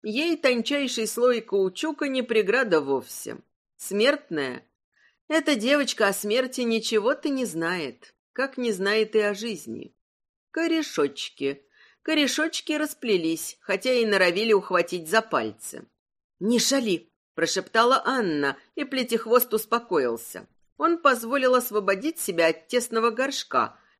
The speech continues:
ещё немного и перерос бы окончательно — и поставить в заранее выкопанную ямку, на дно которой Анна бросила рыбьи головы. Оценит. Она осторожно укрыла корни рыхлой землёй и погладила лист, делясь силой.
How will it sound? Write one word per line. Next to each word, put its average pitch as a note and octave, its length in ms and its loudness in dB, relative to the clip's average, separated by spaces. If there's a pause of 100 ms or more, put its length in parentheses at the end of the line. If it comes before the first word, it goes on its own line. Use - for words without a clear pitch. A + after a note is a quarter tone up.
ещё G#3 340 -2
немного C4+ 520 -2
и A#3+ 100 0
перерос A#3 500 4
бы B3 140 4
окончательно — C3 920 -4 (420)
и C4+ 100 -2
поставить C#4+ 520 2
в G3 40 -10
заранее A3+ 500 4
выкопанную A#3+ 680 0
ямку, C3 600 -4
на E3 140 2
дно D#3+ 200 0
которой A3 400 4
Анна A3 360 2
бросила G#3 500 2
рыбьи G#3 340 0
головы. A#2+ 560 -2 (360)
Оценит. F#3+ 840 -2 (440)
Она G#3+ 260 2
осторожно C4+ 580 2
укрыла C#4+ 400 0
корни C#4+ 400 2
рыхлой B3 440 2
землёй B2 580 -2 (120)
и C4+ 100 -8
погладила C4 680 2
лист, E3 460 -4
делясь E3+ 400 2
силой. A#2 640 -6